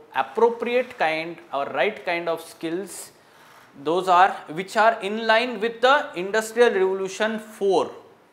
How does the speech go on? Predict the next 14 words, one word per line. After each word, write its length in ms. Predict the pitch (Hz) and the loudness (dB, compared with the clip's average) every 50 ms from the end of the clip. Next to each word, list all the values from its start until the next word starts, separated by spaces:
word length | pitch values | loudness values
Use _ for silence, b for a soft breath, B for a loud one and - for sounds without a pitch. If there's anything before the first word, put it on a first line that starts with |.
| _ _ _ _ _ _ _ _ _ - | _ _ _ _ _ _ _ _ _ -6
that 140 | 139 143 156 | -6 -4 -2
is 320 | 165 165 160 156 - - | -4 -4 -4 -8 -12 -16
the 180 | - 139 143 143 | -12 -8 -8 -6
new 240 | 151 175 208 226 220 | -4 -4 -4 -4 -2
kind 280 | 220 196 185 185 180 | 0 -2 -2 0 -2
of 220 | 185 185 185 - - | -2 -2 -4 -4 -6
technological 580 | 165 160 - 170 165 165 160 160 165 156 170 | -8 -6 -4 0 0 0 0 0 -4 -4 -4
developments 640 | 160 143 143 139 147 151 151 151 - 160 160 160 143 | -2 -2 -4 -4 -2 -6 -8 -6 -8 -10 -10 -10 -4
that 200 | 139 139 139 147 | -4 -4 -2 -2
are 100 | 143 139 | -2 2
happening, 480 | 139 151 175 - 202 196 175 135 113 | 2 2 2 2 -2 -6 -6 -6 -6
artificial 640 | 104 120 131 135 131 131 147 143 - - - 147 139 | -2 -2 -2 -2 -2 -6 -10 -10 -10 -8 -8 -6 -6
intelligence, 680 | 139 139 139 156 156 151 147 143 151 147 147 147 143 - | -6 -8 -8 -6 -6 -6 -6 -4 -4 -4 -4 -6 -8 -12
data 320 | - 131 135 139 135 165 | -10 -10 -10 -4 -2 0